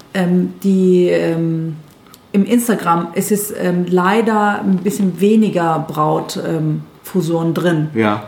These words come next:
Speaker 1: Die sind immer so ein bisschen gestreut,
Speaker 2: Mhm.
Speaker 1: weil das nicht im Alltag gehört.
Speaker 2: Ja.
Speaker 1: Also so ein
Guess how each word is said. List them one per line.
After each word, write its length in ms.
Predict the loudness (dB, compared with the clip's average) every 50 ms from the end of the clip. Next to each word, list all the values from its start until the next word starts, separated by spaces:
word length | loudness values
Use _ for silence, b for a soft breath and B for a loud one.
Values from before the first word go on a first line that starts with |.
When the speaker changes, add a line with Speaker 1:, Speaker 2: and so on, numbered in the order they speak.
| -8
Speaker 1:
Die 60 | -4
sind 140 | 0 2 2 4
immer 180 | 4 2 2
so 80 | 4 4
ein 80 | 4
bisschen 220 | 2 2 2 2 2
gestreut, 680 | 2 2 0 0 -4 -2 0 0 2 0 0 -2 -2
Speaker 2:
Mhm. 240 | -2 0 2 2 0 B B B B B B
Speaker 1:
weil 140 | -2 0 2
das 160 | 2 2 2 2
nicht 180 | 2 2 2
im 120 | 2 0 2
Alltag 500 | 2 0 0 0 0 -2 -2 -2 0 -2
gehört. 460 | -2 -2 0 -2 -4 -4 -6 -4 -2
Speaker 2:
Ja. 240 | 0 0 0 0 -2 -6 -6
Speaker 1:
Also 200 | -8 -6 -6 -4
so 100 | -4 -4 -2
ein 240 | -2 -2 -2 -2